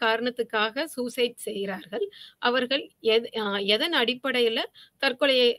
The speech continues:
அ, மேற்கொள்கிறார்கள் அப்படிங்கிறத கண்டுபிடிச்சு, ஒரு புள்ளி விர-, விவரங்களை சேகரித்து அது மூலமா அவர் வந்து சில தீர்ப்புகளை கொடுத்திருக்கிறாரு, தீர்மானங்கள் சொல்லியிருக்கிறாரு. So, அப்படி சொல்லும் போதுதான் அது வந்து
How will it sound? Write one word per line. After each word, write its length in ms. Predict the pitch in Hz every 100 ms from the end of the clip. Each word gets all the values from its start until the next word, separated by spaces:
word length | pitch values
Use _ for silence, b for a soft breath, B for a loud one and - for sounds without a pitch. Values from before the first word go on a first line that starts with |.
| _ _ _
அ, 100 | - 214
மேற்கொள்கிறார்கள் 840 | 214 226 233 226 208 208 185 175 269 370 B _
அப்படிங்கிறத 540 | 220 214 277 277 220 196 -
கண்டுபிடிச்சு, 640 | 214 202 208 190 - 247 220 b _
ஒரு 160 | 277 277
புள்ளி 420 | - 330 381 453 440
விர-, 280 | 240 220 214
விவரங்களை 560 | 214 277 277 240 190
சேகரித்து 680 | 190 208 208 202 202 202 - 453 - B B _ -
அது 240 | 269 269 392
மூலமா 500 | 359 285 233 208 254 508 -
அவர் 300 | 214 220 208
வந்து 280 | 185 180 370
சில 240 | 403 247 196 330 - b b -
தீர்ப்புகளை 600 | 349 - 233 208 202 302 -
கொடுத்திருக்கிறாரு, 640 | - 220 214 185 - - - _ b _ -
தீர்மானங்கள் 600 | 349 339 302 226 196 349
சொல்லியிருக்கிறாரு. 640 | - 240 208 202 254 220 - _ b b -
So, 120 | 320 254
அப்படி 360 | - 269 - 480
சொல்லும் 380 | 453 247 254 277
போதுதான் 500 | 226 196 190 196 339 -
அது 220 | 226 226
வந்து 380 | 220 202 202 170